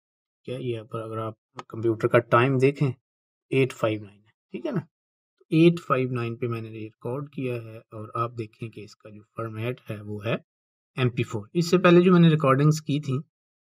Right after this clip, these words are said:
उनका एफ़एलवी आ रहा था, जिसको फिर मैंने चेंज किया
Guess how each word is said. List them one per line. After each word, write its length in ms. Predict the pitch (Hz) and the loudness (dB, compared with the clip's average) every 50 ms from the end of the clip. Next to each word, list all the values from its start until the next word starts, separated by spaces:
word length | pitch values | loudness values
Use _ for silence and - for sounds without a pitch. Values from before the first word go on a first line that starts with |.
| - | -6
उनका 380 | 156 139 135 131 - 143 143 147 147 | -2 -2 0 2 4 4 4 4 2
एफ़एलवी 520 | 143 139 - - 151 156 175 175 185 180 165 | -2 -4 0 0 2 2 2 2 0 0 0
आ 120 | 139 120 | 0 0
रहा 180 | 120 120 117 117 | -2 -2 -4 -4
था, 220 | - - - 120 120 | -6 -6 -6 -4 -4
जिसको 320 | 120 117 - _ - 127 | -4 -6 -8 _ -14 -14
फिर 160 | - - 120 117 | -8 -6 -6 -6
मैंने 220 | 117 117 117 117 117 | -6 -6 -8 -10 -12
चेंज 360 | - - 131 143 160 156 156 | -8 -6 -4 -2 -2 -2 -2
किया 360 | - 131 123 123 117 113 120 | -2 -2 -2 -2 -2 -4 -8